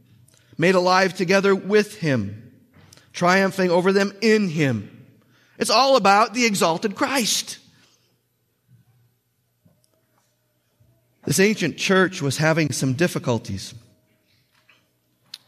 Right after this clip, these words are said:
Some were buying into false teaching. They were looking for their, their hope, their encouragement, their, their life, their, their empowerment in, in life in all the wrong places.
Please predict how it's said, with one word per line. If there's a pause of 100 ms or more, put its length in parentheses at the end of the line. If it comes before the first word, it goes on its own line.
(1500)
Some
were
buying
into
false
teaching. (1300)
They
were
looking
for
their,
their
hope,
their
encouragement,
their, (320)
their
life,
their, (180)
their
empowerment
in,
in
life
in
all
the
wrong
places.